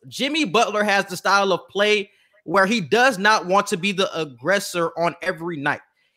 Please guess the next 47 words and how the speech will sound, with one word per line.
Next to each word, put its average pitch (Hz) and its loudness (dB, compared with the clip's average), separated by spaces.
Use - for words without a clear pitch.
He, 202 -4
sometimes 247 2
he 226 -2
wants 208 0
to 214 -8
be 202 -6
the 202 2
facilitator, 196 -2
and 165 -6
he, 208 -10
he 233 -8
doesn't, 220 0
he - -14
doesn't 208 -2
give 202 -4
you 185 -4
that 170 0
scoring 180 -4
every 170 -2
night 156 0
like 151 0
you 196 2
wish 190 2
he 185 0
would. 143 -2
But 160 2
I 196 4
think 214 2
with 185 0
Oladipo 208 2
in 202 -2
this 190 -2
role 220 0
and 196 -4
on 190 0
this 175 -6
team, 226 -4
he's 214 -2
gonna 220 0
be 208 -2
the 190 -4
scorer 196 2
that 165 0
we 196 -6
can 175 -6
look 185 -2
to. 151 -4